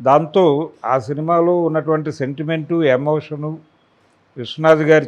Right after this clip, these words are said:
చిత్రీకరణ, అలాగే మహాదేవన్ గారి సారథ్యంలో రూపొందించినటువంటి పాటలు అవి విపరీతంగా ఆడియన్స్ కనెక్ట్ అయ్యి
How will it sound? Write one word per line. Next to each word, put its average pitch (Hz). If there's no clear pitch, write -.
చిత్రీకరణ, 147
అలాగే 147
మహాదేవన్ 147
గారి 135
సారథ్యంలో 151
రూపొందించినటువంటి 143
పాటలు 151
అవి 143
విపరీతంగా 156
ఆడియన్స్ 147
కనెక్ట్ 135
అయ్యి 147